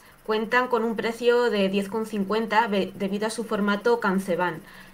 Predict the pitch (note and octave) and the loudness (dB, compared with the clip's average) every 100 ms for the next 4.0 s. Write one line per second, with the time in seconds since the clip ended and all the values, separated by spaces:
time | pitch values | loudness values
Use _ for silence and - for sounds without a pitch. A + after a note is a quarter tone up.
0 | - G3+ G#3 - G3+ A#3 C4+ C4 B3+ B3+ | -6 -2 0 2 2 2 0 4 4 6
1 | A#3+ A3+ A3+ G#3+ A#3+ A#3 A3 G#3+ A3 G#3+ | 4 2 -2 -2 -2 2 0 2 0 0
2 | - A3 G#3+ A3 A3+ A3 G#3 G3 F#3+ G#3+ | -4 -4 -2 2 2 2 -2 0 0 2
3 | G#3 G3+ G3+ G3+ G3 G3 A3 F3+ - | 0 -2 -4 -4 -6 -6 -4 -6 -8